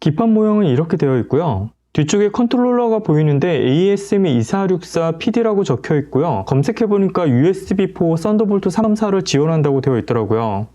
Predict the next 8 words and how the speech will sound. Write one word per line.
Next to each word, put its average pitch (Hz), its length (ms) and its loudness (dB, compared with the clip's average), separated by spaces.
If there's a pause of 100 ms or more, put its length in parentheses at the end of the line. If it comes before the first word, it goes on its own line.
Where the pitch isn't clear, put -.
(160)
요 165 180 2
팬도 247 300 0
분리하려면 165 840 0
뒤에 170 300 0
있는 175 440 0
나사를 165 500 0
분리하면 147 420 0
되고요. 110 500 -2